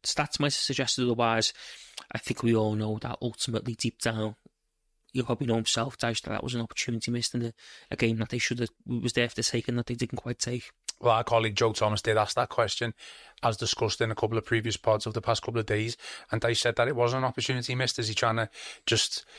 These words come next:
Speaker 2: save a bit of face there, really? Is he not, is he obviously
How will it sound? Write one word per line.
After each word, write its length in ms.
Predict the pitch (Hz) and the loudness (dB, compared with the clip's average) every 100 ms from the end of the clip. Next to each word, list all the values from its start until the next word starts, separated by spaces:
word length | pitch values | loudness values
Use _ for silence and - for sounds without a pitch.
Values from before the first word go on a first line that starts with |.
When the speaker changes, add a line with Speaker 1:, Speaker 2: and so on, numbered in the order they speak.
| - _ _ - | -20 _ _ -6
Speaker 2:
save 260 | - 120 113 | 0 2 2
a 40 | |
bit 100 | 117 | 0
of 60 | 113 | 0
face 300 | 123 120 - | 0 0 0
there, 220 | 143 147 | 2 4
really? 300 | 147 147 143 | 4 2 0
Is 80 | 113 | -2
he 100 | 117 | -2
not, 180 | 143 - | -2 -2
is 120 | 113 | -4
he 240 | 113 117 | -6 0
obviously 460 | 113 113 - 113 | 0 0 -2 -4